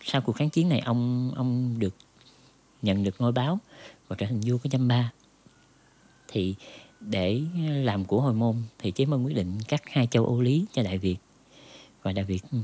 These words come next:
tiếp nhận các vùng đất đó. Thì tất nhiên là ở trong triều đình của nhà Trần, do Trần Anh Tông làm vua, nhà Trần Nhân Tông làm thượng hoàng, thì nó sẽ có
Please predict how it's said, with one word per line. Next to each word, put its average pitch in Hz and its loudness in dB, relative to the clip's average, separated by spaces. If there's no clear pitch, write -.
tiếp 170 4
nhận 90 0
các 139 -4
vùng 90 0
đất 117 0
đó. 165 0
Thì 104 -2
tất 160 2
nhiên 135 6
là 107 2
ở 101 0
trong 143 4
triều 117 6
đình 95 2
của 101 2
nhà 151 2
Trần, 92 2
do 131 2
Trần 104 0
Anh 117 0
Tông 127 0
làm 101 2
vua, 123 4
nhà 98 0
Trần 95 -2
Nhân 113 -2
Tông 123 2
làm 98 0
thượng 92 0
hoàng, 98 2
thì - -4
nó 110 2
sẽ 120 0
có 156 0